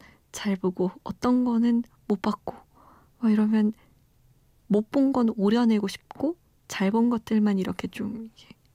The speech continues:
짜깁기를 다시 하고 <laughs> 싶어지죠. 그래도 종엽 씨, 뭐 하나는 잘 봤잖아요. 잘했어요. 강도니 씨는 "솜디,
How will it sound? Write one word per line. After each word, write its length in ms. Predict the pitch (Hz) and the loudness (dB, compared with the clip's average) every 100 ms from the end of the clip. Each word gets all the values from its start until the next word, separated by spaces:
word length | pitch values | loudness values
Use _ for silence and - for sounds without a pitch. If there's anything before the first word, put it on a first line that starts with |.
| _ - | _ -8
짜깁기를 560 | 247 285 294 254 233 | -4 -4 -4 -4 -4
다시 300 | - 185 - | -6 -8 -2
하고 160 | 247 - - - | -2 -2 -6 -8
<laughs> 220 | - _ - | -14 _ -18
싶어지죠. 760 | - - 220 214 180 185 208 - _ - - _ _ - - - - - _ | -14 -6 -4 -2 -4 -2 -4 -4 _ -20 -20 _ _ -16 -16 -16 -20 -20 _
그래도 320 | - 196 220 240 | -6 -2 -2 -2
종엽 360 | - 220 277 | 0 0 0
씨, 300 | - 208 185 - _ _ _ _ _ - | -4 -2 -2 -6 _ _ _ _ _ -2
뭐 220 | 214 269 | 2 2
하나는 360 | - 370 381 330 | 0 -2 -2 -4
잘 260 | - 233 | -4 -4
봤잖아요. 1200 | 226 - - 226 285 349 285 185 185 190 208 202 202 _ _ _ _ - | -4 -10 -4 -2 0 0 2 2 0 0 -2 -4 -8 _ _ _ _ -20
잘했어요. 480 | - - 208 - 214 - 208 - _ _ _ _ _ _ _ _ _ _ _ _ _ - - - - - - - - - - - _ - | -18 -12 -10 -4 -4 -2 -6 -6 _ _ _ _ _ _ _ _ _ _ _ _ _ -20 -20 -20 -18 -18 -20 -20 -20 -20 -20 -20 _ -6
강도니 680 | 202 202 220 269 262 254 | 0 2 4 2 2 2
씨는 560 | 254 - 226 240 285 302 | 0 0 2 2 2 -2
"솜디, 600 | - 294 285 254 185 214 | -2 0 2 2 0 -2